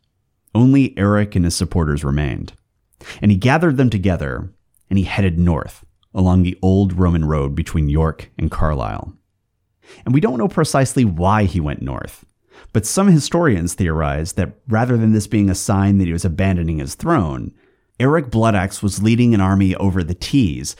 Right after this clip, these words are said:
specifically to assert control over Ealdorman Oswulf and his lands. And that is plausible, considering Oswulf's recent actions against the Archbishop of York,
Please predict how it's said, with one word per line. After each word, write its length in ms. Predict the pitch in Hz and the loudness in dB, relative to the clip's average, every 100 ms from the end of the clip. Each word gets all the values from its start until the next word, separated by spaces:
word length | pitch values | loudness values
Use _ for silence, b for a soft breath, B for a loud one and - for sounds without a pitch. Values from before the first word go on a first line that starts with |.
| b | b
specifically 920 | b - 113 - - 123 127 113 113 | b -8 -6 -4 -2 -2 -2 -2 0
to 160 | 104 98 | 0 0
assert 340 | 90 - 95 | -2 -2 -4
control 500 | - 95 - 87 85 | 0 -2 0 0 0
over 220 | 87 85 85 | 0 -2 -4
Ealdorman 440 | 90 90 87 87 - | -2 0 2 0 0
Oswulf 540 | 87 82 85 76 - - | -2 0 -2 -6 -10 -10
and 140 | 80 | -6
his 160 | 78 73 | -4 -4
lands. 600 | 78 69 62 50 - - _ _ _ _ _ _ - | -6 -6 -8 -10 -12 -14 _ _ _ _ _ _ -2
And 140 | 135 | 0
that 160 | 190 233 | 0 0
is 160 | 214 | -2
plausible, 600 | - 151 196 196 95 64 - | -2 -2 0 0 -2 -4 -4
considering 540 | 113 107 135 139 127 | -2 0 0 2 2
Oswulf's 460 | 90 110 113 113 - | 2 0 0 -2 -2
recent 380 | 104 113 110 98 | 0 2 2 0
actions 420 | 107 - 101 95 | 0 0 -2 0
against 280 | 98 98 - | 0 -2 0
the 80 | |
Archbishop 480 | 95 90 - 92 95 | -2 -2 -4 -4 -2
of 160 | 87 78 | -4 -2
York, 480 | 123 165 - - | 0 0 -4 -12